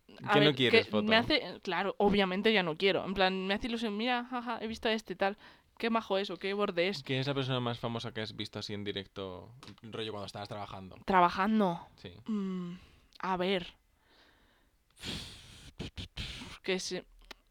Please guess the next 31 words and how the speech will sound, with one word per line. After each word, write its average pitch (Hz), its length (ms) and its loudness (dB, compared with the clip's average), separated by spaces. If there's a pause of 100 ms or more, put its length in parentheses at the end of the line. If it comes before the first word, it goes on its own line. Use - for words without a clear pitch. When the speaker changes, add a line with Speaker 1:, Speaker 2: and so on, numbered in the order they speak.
Speaker 2:
en 196 100 -4
plan, 190 220 0
yo 202 140 6
trabajando 220 480 4
no 208 120 2
de 190 100 2
público. 156 500 -2
Speaker 1:
No, 113 160 -10
no, 107 100 -8
no, 101 80 -2
Speaker 2:
De 160 80 -2
Speaker 1:
sí, 143 60 -4
Speaker 2:
re- 104 40 -4
Speaker 1:
en 101 60 -8
plan, 95 260 -8 (100)
de 98 100 -6
técnico. - 420 -10
Speaker 2:
O - 580 -10
sea, 185 140 0
Speaker 1:
Técnica. 107 100 -6
Speaker 2:
trabajar 190 320 0
con 190 180 0
ellos. - 400 -8 (220)
Speaker 1:
Sí. - 60 -8
Speaker 2:
<laughs> 220 480 4 (760)
Pues 214 180 4
a 196 80 8
ver, 208 340 6
te 180 100 0
podría 185 280 6
decir, 220 360 2